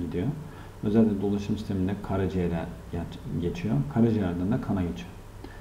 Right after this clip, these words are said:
Bu sporlar kanda bulunan al yuvarların içine girer ve al yuvardaki sporlar al yuvarından da, e, bazı besinleri alarak şizont haline gelir.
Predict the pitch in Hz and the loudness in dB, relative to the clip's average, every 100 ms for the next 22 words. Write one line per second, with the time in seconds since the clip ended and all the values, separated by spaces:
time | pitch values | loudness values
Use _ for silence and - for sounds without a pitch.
0 | - - - 127 110 - 117 117 117 113 | -14 -14 -2 0 0 -2 4 6 4 2
1 | - - - - 110 104 101 104 127 - | -6 -12 -14 -4 0 4 4 6 4 2
2 | - - 110 107 107 98 127 151 - 104 | -4 -8 -2 4 6 6 2 2 2 2
3 | 101 95 92 90 87 - 95 87 87 113 | 4 2 2 2 0 0 0 0 0 0
4 | 151 - - - - - 110 113 110 104 | -2 -4 -10 -14 -12 -4 0 2 4 4
5 | 101 95 90 - - - 95 92 92 90 | 2 0 -2 -6 -12 -6 0 2 2 0
6 | - 101 95 92 90 90 92 90 87 87 | -2 2 2 2 2 2 2 2 0 -4
7 | - - - - 87 82 85 92 90 87 | -8 -12 -12 -8 -6 -4 0 2 2 0
8 | 87 90 90 90 90 90 113 - - 98 | 0 0 0 0 0 0 -2 -4 -6 -2
9 | 98 98 92 90 85 82 78 76 - | 0 0 0 0 -2 -2 -4 -6 -10